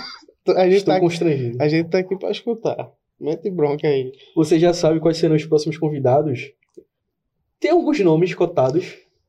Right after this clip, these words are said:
Speaker 2: aí, só que a gente ainda vai entrar em contato pra ver o, a disposição, o horário, ver tudo certinho.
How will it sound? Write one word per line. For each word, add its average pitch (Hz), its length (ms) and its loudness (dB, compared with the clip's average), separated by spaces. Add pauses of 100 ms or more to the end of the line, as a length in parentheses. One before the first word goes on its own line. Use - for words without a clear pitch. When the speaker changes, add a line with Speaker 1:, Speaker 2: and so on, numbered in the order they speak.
(160)
Speaker 2:
aí, 135 460 0 (340)
só 151 240 0
que 165 80 0
a 160 60 2
gente 156 200 -4
ainda 151 220 2
vai 147 160 -4
entrar 147 180 -4
em 143 60 -4
contato 139 540 -4
pra 127 600 -2 (540)
ver 127 140 -4
o, 143 180 2
a 135 80 2
disposição, 139 920 -4
o 135 220 0
horário, 131 540 0
ver 156 140 -4
tudo - 140 -10
certinho. 175 640 -6